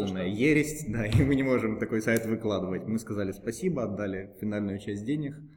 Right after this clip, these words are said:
Speaker 1: а потом положили его <laughs> в загашник, взяли и сделали свой простой там одностраничный сайт. До этого у нас был такой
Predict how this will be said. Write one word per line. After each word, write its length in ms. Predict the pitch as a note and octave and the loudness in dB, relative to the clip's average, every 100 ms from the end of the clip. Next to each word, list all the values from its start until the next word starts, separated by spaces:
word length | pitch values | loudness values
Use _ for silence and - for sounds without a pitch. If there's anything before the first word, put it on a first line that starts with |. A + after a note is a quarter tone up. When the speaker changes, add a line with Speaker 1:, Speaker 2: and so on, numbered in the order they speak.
| _ - | _ -16
Speaker 1:
а 60 | |
потом 280 | - G#2+ G#2 | -8 -4 -4
положили 460 | G#2 G2 G2+ G2+ F2 | -2 -2 0 -2 -2
его 240 | F2+ F2+ | -4 -4
<laughs> 840 | G2 - A#2 A2 A2+ A#2+ - - - | -6 -4 -4 -2 -4 -6 -8 -16 -4
в 20 | |
загашник, 500 | A2+ A2+ D3+ - F#2+ | 0 2 2 0 -4
взяли 280 | F#2+ A#2+ F#2 | -2 0 0
и 40 | |
сделали 340 | E2+ G2 F2+ E2+ | -2 -2 -2 -4
свой 240 | - G2+ | 0 0
простой 340 | - F#2 - G#2 | 0 -4 -4 -4
там 220 | D#2 - | -6 -10
одностраничный 760 | D#2 F2 - F2+ F#2 F#2 E2+ | -10 -10 -8 -6 -4 -6 -10
сайт. 300 | E2+ - - - _ D#2+ | -14 -16 -16 -18 _ -10
До 100 | F2+ | -10
этого 220 | - D#2+ | -8 -10
у 40 | |
нас 100 | D2+ | -10
был 120 | D#2 - | -12 -14
такой 320 | - E2+ | -12 -14